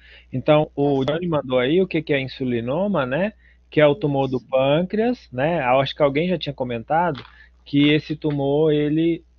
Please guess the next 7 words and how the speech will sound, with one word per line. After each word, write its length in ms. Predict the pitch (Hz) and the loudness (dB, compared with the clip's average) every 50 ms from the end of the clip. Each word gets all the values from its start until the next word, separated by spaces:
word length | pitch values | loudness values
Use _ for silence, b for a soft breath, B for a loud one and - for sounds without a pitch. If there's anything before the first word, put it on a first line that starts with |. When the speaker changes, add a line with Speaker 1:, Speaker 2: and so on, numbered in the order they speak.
| _ - | _ -6
Speaker 1:
estimula 1040 | 143 147 - - - 165 156 151 147 143 147 156 165 180 190 214 226 233 220 196 - _ _ _ _ | -6 -4 -4 -6 -4 -4 -2 -2 -2 -2 0 0 0 0 0 0 0 -2 -2 -6 -12 _ _ _ _
a 440 | - 139 143 139 143 139 131 123 - _ _ _ | -4 -2 0 0 0 0 -2 -4 -6 _ _ _
i-, 160 | 170 180 180 - | -8 -8 -8 -8
superprodução 1700 | - - - 220 240 240 - _ 180 156 123 110 - - - _ _ _ - 156 156 147 131 139 127 - - 147 135 143 156 175 180 - _ _ _ _ _ _ _ | -14 -6 -2 -2 -2 -2 -2 _ 0 0 0 -2 -6 -12 -20 _ _ _ 0 0 0 0 0 -4 -8 -8 -6 -4 -4 -2 -4 -4 -6 -10 _ _ _ _ _ _ _
de 160 | 127 131 151 | -4 -2 -2
insulina, 640 | 165 165 - - 190 175 135 113 101 92 95 95 _ _ _ _ _ _ _ _ | -2 -2 -4 -4 -4 -4 -4 -6 -8 -10 -14 -20 _ _ _ _ _ _ _ _
né? 220 | 120 123 139 160 | -8 -6 -6 -6